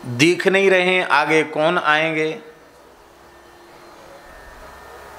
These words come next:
ये भगवान का कार्य है,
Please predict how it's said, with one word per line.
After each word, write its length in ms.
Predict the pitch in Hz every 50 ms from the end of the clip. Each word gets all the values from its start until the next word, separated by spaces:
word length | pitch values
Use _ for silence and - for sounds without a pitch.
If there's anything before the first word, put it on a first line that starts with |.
| - - - - - - - - - - - - - - - - - - - - 170
ये 80 | 175
भगवान 580 | 156 117 113 147 143 156 160 170 190 202 196 170
का 200 | - 175 156 139
कार्य 400 | 131 - 131 123 127 131 131 123
है, 400 | 127 147 160 190 214 - -